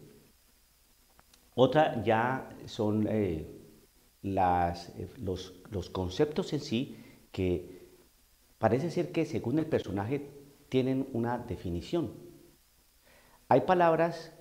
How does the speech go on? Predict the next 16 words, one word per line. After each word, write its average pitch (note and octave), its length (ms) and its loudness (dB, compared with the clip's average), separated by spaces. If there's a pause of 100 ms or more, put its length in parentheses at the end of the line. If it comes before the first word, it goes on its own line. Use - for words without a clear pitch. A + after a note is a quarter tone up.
(320)
en G#2+ 160 2
el F#2+ 80 2
diccionario G#2 580 -2 (100)
de F#2+ 80 -4
la F2 120 -2
Real E2+ 180 -4
Academia G2 300 -6
de G#2+ 60 -2
la G2 60 -2
Lengua E2+ 360 -4 (340)
que E2+ 560 0 (720)
su - 180 -8
significado G2 600 0
es - 280 -4
neutro, D3 560 -2 (1000)
neutro. - 640 -4